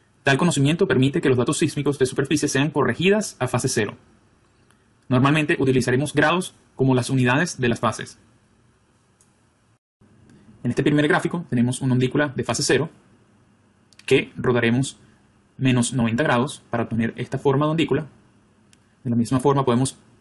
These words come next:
tomar la ondícula de fase cero y rotarla más noventa grados. Obtendremos esta forma. Y de la misma manera, rotar la ondícula de fase cero ciento ochenta grados, obtendremos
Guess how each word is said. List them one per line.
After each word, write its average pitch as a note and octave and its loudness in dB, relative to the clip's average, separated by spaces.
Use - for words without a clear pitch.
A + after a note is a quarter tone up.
tomar B2 0
la C3 -6
ondícula A#2+ -2
de A2+ -4
fase A#2+ -4
cero C#3+ 0
y C3 -2
rotarla A#2 -2
más B2 -2
noventa A#2+ 0
grados. B2+ -2
Obtendremos A#2+ -4
esta B2 -6
forma. C3+ 0
Y E3+ -2
de B2+ 0
la A#2+ 2
misma C3+ 0
manera, C3+ 0
rotar B2+ 0
la A#2+ -2
ondícula B2+ 0
de C3 -2
fase C3+ -2
cero D3+ 0
ciento B2 0
ochenta D3+ 0
grados, D#3 0
obtendremos B2+ 0